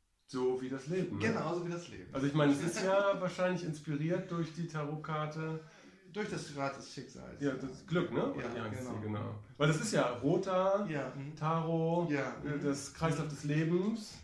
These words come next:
Speaker 2: Mhm.
Speaker 1: Irgendwie so?
Speaker 2: Mhm, genau.
Speaker 1: Mhm. Spannend. Super spannend. Aber schöne Beschreibung eigentlich, ne?
Speaker 2: Ja. Wobei,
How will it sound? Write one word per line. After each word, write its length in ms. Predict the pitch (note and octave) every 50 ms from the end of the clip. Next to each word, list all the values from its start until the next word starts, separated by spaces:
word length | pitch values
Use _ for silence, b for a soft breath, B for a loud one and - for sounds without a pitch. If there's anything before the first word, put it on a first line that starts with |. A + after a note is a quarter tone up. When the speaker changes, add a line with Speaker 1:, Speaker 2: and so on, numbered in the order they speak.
| - -
Speaker 2:
Mhm. 420 | - D#3+ D3 C#3+ C#3+ D#3 E3 - - - - -
Speaker 1:
Irgendwie 260 | D#3+ F3+ - E3 F3
so? 260 | E3 F#3 G3 B3 B3+ - - - - _ _
Speaker 2:
Mhm, 400 | - D3+ D#3 D3 D3 F#3 A3 A#3+ A#3+ - - - - -
genau. 320 | - D3 C3+ B2 G#2+ G#2 D3
Speaker 1:
Mhm. 520 | C3+ B2+ A#2+ A#2 A#2 B2 D3+ D3+ - - - - - _ _ _ _ _ _ _ -
Spannend. 460 | - - F3 E3+ E3+ D#3+ - - - - - - _ _ _ _ _ _ _ _ _ _
Super 200 | - D3 D3+ E3+
spannend. 420 | D3 - - B2+ A#2 A2 A2 G#2+ G#2 - - - -
Aber 160 | - E3 F3
schöne 240 | F3 F3 A3 A3 F#3+
Beschreibung 500 | D#3+ D3 D3 D3+ F#3 A#3 A3+ F#3+ C#3+ B2+
eigentlich, 380 | B2 A2+ A2 G#2+ G#2+ A2 A2+ B2+
ne? 180 | E3 G#3+ A#3+ - - - - _ -
Speaker 2:
Ja. 140 | - - - - B B B B B
Wobei, 340 | - F3+ F3 E3+ E3+ F#3